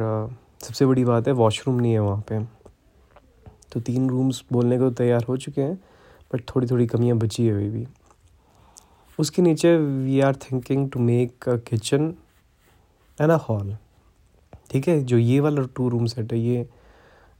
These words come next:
we want to put on rent। प्लानिंग तो ये है, लेकिन ऊपर किचन, हॉल, बाथरूम बनाने के लिए we need money। <laughs>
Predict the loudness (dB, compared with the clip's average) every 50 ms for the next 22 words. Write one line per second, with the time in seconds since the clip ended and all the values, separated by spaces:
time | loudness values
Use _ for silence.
0 | -4 -2 0 2 2 2 2 0 0 0 0 0 0 -2 -4 -10 -16 _ _ _
1 | _ _ _ _ _ _ _ _ _ _ _ _ _ _ _ _ _ _ _ _
2 | _ _ _ _ _ -20 -20 -18 -10 -4 -4 -4 -2 0 2 4 4 4 4 2
3 | 0 0 -4 -8 -12 _ _ _ _ _ _ _ _ _ _ _ _ _ _ _
4 | _ _ _ _ _ _ _ _ _ _ _ _ _ _ _ _ _ _ _ _
5 | _ _ _ _ _ _ _ _ _ _ _ _ _ _ _ _ -2 2 4 4
6 | 6 4 4 2 2 2 2 2 2 2 2 0 -2 -6 -8 _ -6 -4 -4 -2
7 | 0 0 2 2 2 0 -4 -4 -4 -4 -4 -2 0 0 0 0 0 -4 _ _
8 | -2 -2 -2 -2 0 -2 0 0 0 0 -2 -4 -8 -12 -6 0 2 4 4 4
9 | 2 0 -2 -4 -8 _ _ _ 0 2 2 2 2 -2 -6 -6 -4 -2 0 0
10 | 0 0 0 0 -2 -2 -4 -4 -4 -2 -2 -2 -4 -4 -8 _ _ _ _ _
11 | _ _ _ _ _ _ _ _ _ 0 2 2 4 4 4 2 2 2 4 4
12 | 4 4 4 2 0 -2 -6 _ _ _ _ _ _ _ -12 -6 -4 -4 -4